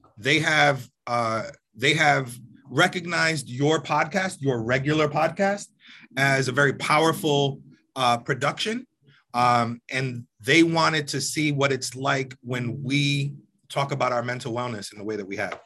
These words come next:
And it's honestly been the pleasure of my life. It's been one of the most important things I've ever been a part of,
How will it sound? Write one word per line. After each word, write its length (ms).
And 100
it's 200
honestly 360
been 160
the 60
pleasure 380
of 60
my 120
life. 240
It's 160
been 180
one 140
of 140
the 340
most 240
important 340
things 200
I've 160
ever 120
been 160
a 60
part 260
of, 240